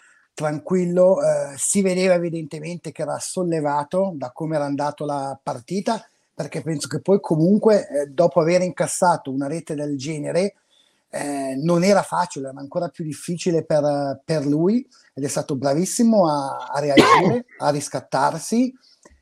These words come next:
e portare a casa insieme alla squadra questa, <coughs> questa vittoria. Sicuramente per lui è, è balsamo e chiaramente le sue parole si, si, si capisce come non sia una situazione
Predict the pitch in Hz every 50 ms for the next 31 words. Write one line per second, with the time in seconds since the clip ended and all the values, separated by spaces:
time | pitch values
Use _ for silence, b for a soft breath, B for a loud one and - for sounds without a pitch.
0 | b _ _ - 160 165 160 151 151 147 143 - - 160 135 - - 160 156 151
1 | 143 - 139 139 156 151 165 156 139 - 156 143 147 147 147 131 - - 143 139
2 | - 202 208 208 - 143 139 208 185 147 139 131 131 123 - _ - 160 156 -
3 | - 151 135 135 135 - 156 165 175 160 135 123 117 - - - 135 135 143 156
4 | 170 165 185 180 - 151 135 143 147 160 170 180 156 143 135 131 131 127 123 117
5 | 104 b b b b b b b b b b _ - - 156 151 127 127 151 151
6 | 139 - - 180 185 196 202 220 240 - - b b b b b b b b _
7 | _ 151 147 139 139 135 135 135 135 127 - - - - - - - 170 - 202
8 | 175 185 - - 240 180 156 - - 165 - 185 165 160 170 202 240 233 202 -
9 | 180 170 156 - - 165 160 151 - - 151 - 160 147 - 190 240 226 233 175
10 | - 160 151 156 147 147 143 151 147 143 143 - 160 156 156 139 - - 139 -
11 | 147 143 - - 160 151 147 151 147 143 139 131 123 120